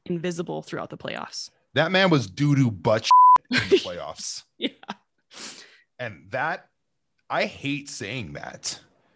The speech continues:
Speaker 2: but he was awful on both sides of the ball.
Speaker 1: Yeah, and that's the thing. It was both sides. And this isn't something like with Mike Conley where you're thinking, "Okay, this is the first time that he's fallen off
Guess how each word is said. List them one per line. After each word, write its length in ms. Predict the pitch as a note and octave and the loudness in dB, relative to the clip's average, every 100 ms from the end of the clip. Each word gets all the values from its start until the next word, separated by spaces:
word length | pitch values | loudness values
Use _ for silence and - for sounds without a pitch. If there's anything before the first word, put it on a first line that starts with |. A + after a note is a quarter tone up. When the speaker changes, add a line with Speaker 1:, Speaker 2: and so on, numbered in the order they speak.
| _ _ _ | _ _ _
Speaker 2:
but 280 | A#2 G#2+ F2 _ _ _ _ _ _ _ _ | -2 -2 -4 _ _ _ _ _ _ _ _
he 240 | - - F#3+ | -10 -4 0
was 240 | F3 - - _ | 0 0 -8 _
awful 480 | F2+ G2 - - - _ _ _ _ _ | 0 0 0 -6 -12 _ _ _ _ _
on 320 | C3 B2+ G#2 - | 2 2 0 -2
both 240 | B2+ F3+ | 2 2
sides 320 | - D2+ - | 0 -6 -8
of 80 | D2 | -16
the 60 | - | -16
ball. 340 | C2+ - - _ _ | -16 -16 -20 _ _
Speaker 1:
Yeah, 280 | F#3 F#3 E3 - | -4 0 -2 -2
and 220 | G#3 G#3+ | 0 2
that's 240 | A3 A3 - | 2 2 -2
the 100 | F#3 | -8
thing. 360 | F#3 E3+ D3+ - | -4 -4 -6 -8
It 100 | F3+ | -4
was 160 | F3 | -4
both 340 | E3+ F#3+ G3+ G#3+ | -2 0 0 -2
sides. 720 | - D3+ D3+ D#3+ E3+ - - _ _ _ _ _ - | -4 -4 -4 -6 -10 -14 -16 _ _ _ _ _ -4
And 140 | G3+ | 2
this 200 | A3+ A#3+ | 2 2
isn't 520 | - B3 C4 C4 - | -2 -2 -2 -4 -6
something 480 | - G#3+ G#3 G3+ G3 | -2 0 2 2 2
like 180 | F#3 F3 | 0 -2
with 140 | F3 | -4
Mike 200 | G3 F3 | -4 -4
Conley 400 | - F#3 F#3 F3 | -2 -2 0 0
where 220 | E3+ E3 | 0 -2
you're 280 | E3 D#3+ E3 | -2 -4 -6
thinking, 440 | F3+ E3+ F3+ E3 D#3+ | -6 -8 -6 -6 -6
"Okay, 260 | E3 G#3 | -2 -2
this 160 | F3 F#3 | 0 -4
is 120 | F3+ | -4
the 100 | F3 | -6
first 340 | - F3+ - | -4 -4 -4
time 400 | - F3+ E3+ F3 | -2 0 0 -2
that 260 | E3+ E3 E3 | -2 -2 -2
he's 260 | F3+ F3 - | -6 -8 -4
fallen 380 | F3+ F3 F3 | -2 0 0
off 360 | D#3+ E3 F3 - | 0 2 0 -4